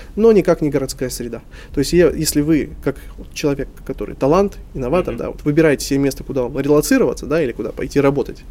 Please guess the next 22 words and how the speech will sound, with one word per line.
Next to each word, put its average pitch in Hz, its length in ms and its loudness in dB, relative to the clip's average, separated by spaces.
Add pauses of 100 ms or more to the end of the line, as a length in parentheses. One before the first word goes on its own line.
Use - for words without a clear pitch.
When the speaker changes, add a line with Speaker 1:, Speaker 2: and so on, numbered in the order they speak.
Speaker 1:
то 139 60 -4
есть 131 160 -8
вы 226 100 2
ищете 160 220 -2
свои 175 180 4
карьерные 156 480 2
возможности, 143 560 2
место, 151 280 -2
где 143 140 0
вы 147 60 0
можете 151 300 -2
самореализоваться. 135 880 2
Speaker 2:
Мгм. - 80 -18 (580)
Speaker 1:
Это 135 160 -6
нормально 156 320 4
для 131 100 0
вас, 123 140 -2
как 135 120 -8
для 131 100 -6
человека 143 320 -2
тал-, 139 120 -4
талантливого. 139 680 -2